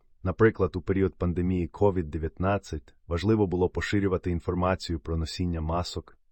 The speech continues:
дистанціювання та часте миття рук.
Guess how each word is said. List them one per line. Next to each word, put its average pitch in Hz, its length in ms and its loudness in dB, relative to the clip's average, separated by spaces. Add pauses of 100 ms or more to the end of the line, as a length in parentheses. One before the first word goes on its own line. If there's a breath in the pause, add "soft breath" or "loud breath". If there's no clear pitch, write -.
дистанціювання 82 960 -4 (200)
та 80 100 -6
часте - 360 -4
миття 80 340 -4
рук. - 340 -10